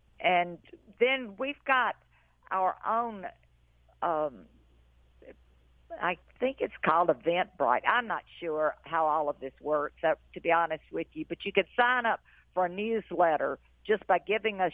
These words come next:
your email address, and you get weekly updates, which tells what we've done at the previous meeting, what's coming up, any time that we have to change. For instance, this is something that we just, this is brand new. We've been meeting at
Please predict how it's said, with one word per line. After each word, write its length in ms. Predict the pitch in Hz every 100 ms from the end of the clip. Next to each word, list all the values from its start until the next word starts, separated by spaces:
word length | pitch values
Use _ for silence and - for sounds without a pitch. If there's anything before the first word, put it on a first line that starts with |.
| -
your 160 | 160 -
email 500 | 208 220 202 170 160
address, 400 | 160 160 165 165 - -
and 160 | 190
you 60 | 190
get 200 | - 170 -
weekly 460 | 208 220 - 180 147
updates, 540 | 196 - - 165 165 - -
which 120 | 190 - -
tells 240 | 196 196 _ _ _ -
what 240 | 208 165
we've 220 | 220 208
done 320 | 196 190 196
at 100 | 190 -
the 60 |
previous 440 | - 196 196 185 190 -
meeting, 440 | 180 175 180 175 165
what's 240 | 185 - -
coming 320 | 190 185 175
up, 360 | 175 170 170 _ _ _ _ _
any 220 | 202 220 240
time 300 | 220 208 202
that 100 | 175
we 140 | 185 180
have 180 | 180 -
to 80 | - -
change. 340 | 190 185 175 -
For 160 | 220 -
instance, 520 | 233 226 - 143 143 _ -
this 100 | 240 185
is 80 | 160 -
something 400 | 175 165 165 151
that 80 | 101 _ -
we 140 | 175 - -
just, 220 | 226 240 _ _ _ _ -
this 140 | 196 165
is 120 | 151
brand 380 | 180 180 185 170
new. 320 | 170 170 143 - - - - -
We've 240 | 196 202 196
been 280 | 262 294 262
meeting 400 | 208 185 175
at 80 | 156